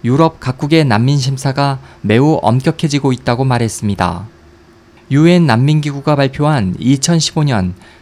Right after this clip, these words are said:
전 세계의 탈북자 난민 규모는 십삼 개국 천백여 명이며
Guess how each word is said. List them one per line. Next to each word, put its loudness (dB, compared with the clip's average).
전 2
세계의 0
탈북자 -2
난민 0
규모는 0
십삼 0
개국 0
천백여 0
명이며 0